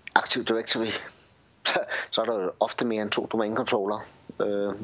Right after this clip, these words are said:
i hvert fald i større virksomheder. Og der bruger jeg ofte et tool, der hedder Active Directory Replication Status Tool, som, øh, går ind og tjekker alle replikeringer, hvordan foregår det, og replikerer u-, userobjekter og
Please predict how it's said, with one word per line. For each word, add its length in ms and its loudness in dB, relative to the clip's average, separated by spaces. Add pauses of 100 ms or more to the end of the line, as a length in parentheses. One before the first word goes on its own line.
i 60 0
hvert 140 2
fald 160 0
i 40 0
større 260 2
virksomheder. 600 0 (680)
Og 160 4
der 80 2
bruger 240 0
jeg 200 0
ofte 260 0
et 80 -4
tool, 280 0
der 120 2
hedder 160 2 (140)
Active 500 0
Directory 600 2
Replication 760 0
Status 460 0
Tool, 400 -2 (1300)
som, 320 0
øh, 300 0
går 140 2
ind 80 -4
og 100 2
tjekker 640 0
alle 540 4
replikeringer, 760 2
hvordan 240 2
foregår 540 2
det, 240 2
og 80 0
replikerer 760 0
u-, 480 0
userobjekter 760 2
og 640 0